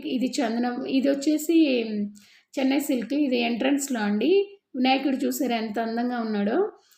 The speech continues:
So అలా ఇక్కడ కంప్లీట్ చేసేసుకొని రెడీగా ఉన్నామన్నమాట, ఆ, బయటికి వెళ్దామని. So అలా స్టక్ అయిపోయాము వర్షానికి. ఇంకా చూసాం, చూసాం, నా వల్ల కాలేదు. ఇంకా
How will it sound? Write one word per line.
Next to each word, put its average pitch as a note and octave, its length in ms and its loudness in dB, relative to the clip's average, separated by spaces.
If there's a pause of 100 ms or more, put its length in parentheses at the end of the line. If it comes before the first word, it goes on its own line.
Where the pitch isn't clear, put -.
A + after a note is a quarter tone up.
(200)
So D4+ 160 0 (100)
అలా C4+ 380 4 (220)
ఇక్కడ C#4+ 240 -2 (120)
కంప్లీట్ C#4+ 500 0
చేసేసుకొని C4 680 2 (580)
రెడీగా C#4 360 4
ఉన్నామన్నమాట, A#3+ 640 0 (400)
ఆ, B3 200 2
బయటికి B3 380 2
వెళ్దామని. A#3+ 440 2 (380)
So D4 60 0
అలా C#4 220 0
స్టక్ B3 340 -2
అయిపోయాము A#3 480 -2
వర్షానికి. A3 880 -2 (380)
ఇంకా D4+ 240 4 (160)
చూసాం, D4+ 480 4
చూసాం, C#4+ 480 2
నా B3 140 0
వల్ల A#3+ 220 2
కాలేదు. B3 500 0
ఇంకా B3 420 0